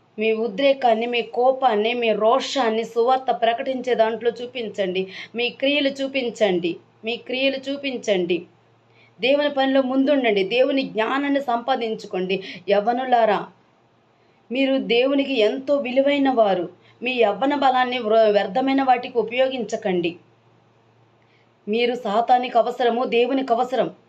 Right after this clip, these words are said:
మీరు ఎవరిని ఎంచుకుంటారో చాయిస్ మీదే. చూస్ చేసుకోండి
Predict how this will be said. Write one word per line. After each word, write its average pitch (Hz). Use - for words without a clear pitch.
మీరు 247
ఎవరిని 233
ఎంచుకుంటారో 269
చాయిస్ 240
మీదే. 214
చూస్ 302
చేసుకోండి 185